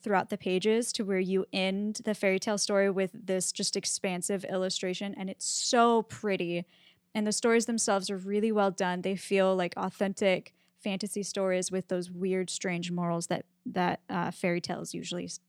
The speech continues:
seem to have. <laughs> My next recommendation would be Howl's Moving Castle by Diana Wynne Jones.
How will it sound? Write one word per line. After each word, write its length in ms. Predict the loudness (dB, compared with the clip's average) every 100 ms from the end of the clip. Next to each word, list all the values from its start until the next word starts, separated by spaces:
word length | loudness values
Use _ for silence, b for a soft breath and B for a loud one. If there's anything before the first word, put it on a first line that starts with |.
| _ _ -10
seem 200 | -8 -6
to 80 | -8
have. 420 | -10 -6 -8 -8 _ _ B B
<laughs> 360 | -4 -4 -12 2
My 400 | 6 8 8 6
next 460 | 6 4 4 2
recommendation 920 | 2 4 4 6 6 6 6 6 4
would 160 | -2 0
be 180 | 0 2
Howl's 340 | 4 4 4
Moving 240 | 0 0 -2
Castle 500 | 2 2 4 4 4
by 360 | 4 4 2 -4 -10
Diana 540 | -2 0 2 2 2 2
Wynne 420 | 0 -2 -2 -4
Jones. 680 | -4 -2 0 2 2 0 -4